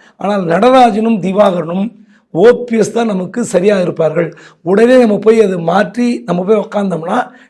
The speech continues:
டெல்லியுடைய கோபத்துக்கு சிக்கிருவோம்." இதையெல்லாம் உணர்ந்தவர் நடராஜன்.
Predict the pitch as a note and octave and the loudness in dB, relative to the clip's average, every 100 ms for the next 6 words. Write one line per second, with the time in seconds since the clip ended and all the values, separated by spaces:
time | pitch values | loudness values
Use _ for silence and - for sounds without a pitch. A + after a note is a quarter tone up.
0 | - C#3 A#3 B3+ G#3+ G3 - G#3 G3+ G3+ | -8 0 2 4 6 4 2 0 0 -2
1 | F#3 - A#3+ A3+ E3 F#3+ G3+ F3+ E3+ F3 | -6 -6 -4 -4 -6 -8 -4 -2 0 -2
2 | - _ _ - G3 A3 D4+ A#3+ C4 C4+ | -4 _ _ -4 0 4 6 6 6 6
3 | C4+ G#3+ G3 G#3 G3 - | 6 6 4 2 2 -4